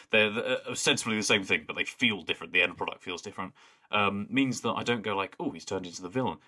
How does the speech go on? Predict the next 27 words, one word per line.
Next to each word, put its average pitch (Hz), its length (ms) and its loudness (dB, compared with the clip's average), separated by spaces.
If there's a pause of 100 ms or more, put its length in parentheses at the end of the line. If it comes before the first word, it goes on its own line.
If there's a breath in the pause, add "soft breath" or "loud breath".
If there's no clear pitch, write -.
(120 soft breath)
It 98 120 -6
just - 180 -4
feels 104 580 -2
like 85 260 -6
an 82 100 -8
obstacle, 82 500 -8
a 78 40 -4
hindrance 82 440 -10
they 87 160 -8
have 85 200 -8
to 85 100 -6
overcome 80 380 -8
in 80 60 -18
the 80 80 -20
third 80 280 -6
act. - 360 -10 (1600)
Because - 340 -8
they've - 160 -10
kind 92 320 -6
of 95 80 -14
just 95 160 -8 (120)
run 82 180 -12
out - 160 -16
of - 60 -20
things 87 300 -12
to - 120 -16
do. 90 280 -6